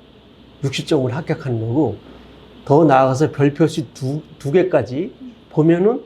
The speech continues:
칠십 점 이상을 합격하는 거고 별표 하나까지 보면 최소한 팔십 점 이상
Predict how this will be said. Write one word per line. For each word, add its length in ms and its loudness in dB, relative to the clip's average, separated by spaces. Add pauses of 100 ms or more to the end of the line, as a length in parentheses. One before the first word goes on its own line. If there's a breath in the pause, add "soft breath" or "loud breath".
칠십 280 -6
점 220 2
이상을 360 -2
합격하는 480 -6
거고 380 -4 (340)
별표 300 0
하나까지 1160 -2
보면 480 2 (580)
최소한 400 0
팔십 240 -8
점 180 0
이상 220 -6